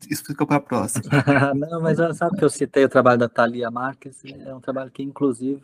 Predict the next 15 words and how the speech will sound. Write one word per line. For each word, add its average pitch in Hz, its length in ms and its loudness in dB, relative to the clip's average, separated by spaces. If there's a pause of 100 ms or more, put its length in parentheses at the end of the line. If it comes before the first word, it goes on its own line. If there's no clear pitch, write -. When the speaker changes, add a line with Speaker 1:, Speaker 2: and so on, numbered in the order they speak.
Speaker 2:
foi 135 100 -4
feito 131 300 -4
em 135 60 -4
Uberlândia. 123 480 -4 (640)
Speaker 1:
Ah, 151 240 -2
é? 156 60 -2
Speaker 2:
Hum. 156 40 -6 (580)
Speaker 1:
Não, 139 380 2
eu 147 60 -2
fiquei 156 260 -12
pensando 151 420 2
assim, 143 280 2
porque, 147 600 2 (480)
ahm, 117 840 -4 (340)
eu, 160 180 8